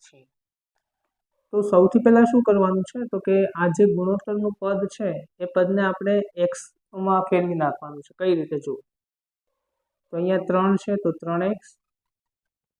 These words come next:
વત્તા એક છે, તો એક એક્સ અને બરાબર લખી નાખવાનું છે સો. હવે ત્રણ એક્સ વત્તા એક એક્સ કરશું એટલે ચાર એક્સ થશે,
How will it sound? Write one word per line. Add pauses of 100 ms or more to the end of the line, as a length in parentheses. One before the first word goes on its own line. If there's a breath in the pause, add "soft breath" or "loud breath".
(420)
વત્તા (140)
એક (100)
છે, (120)
તો (120)
એક (120)
એક્સ (1600)
અને
બરાબર
લખી
નાખવાનું
છે (840)
સો. (2500)
હવે
ત્રણ
એક્સ (120)
વત્તા (120)
એક (100)
એક્સ (100)
કરશું (920)
એટલે (100)
ચાર
એક્સ
થશે,